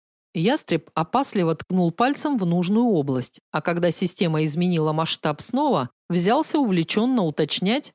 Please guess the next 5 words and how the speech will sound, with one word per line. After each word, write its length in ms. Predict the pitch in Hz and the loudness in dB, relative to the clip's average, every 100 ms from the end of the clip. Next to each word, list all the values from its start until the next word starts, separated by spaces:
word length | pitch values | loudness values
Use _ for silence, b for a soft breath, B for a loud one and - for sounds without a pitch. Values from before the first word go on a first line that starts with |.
| - | -4
одновременно 760 | 175 170 180 170 226 302 294 214 | -2 0 0 2 2 2 0 0
восхищаясь 680 | 156 - 165 - 196 247 - | -2 -2 -4 0 0 0 -2
чудесами 640 | - 165 156 - 196 247 | -6 -4 -2 0 0 2
инопланетной 680 | 208 143 147 147 151 - 208 | 0 0 -2 0 -2 0 -2
техники. 680 | - 170 - 131 - 120 | 0 0 0 -6 -4 -6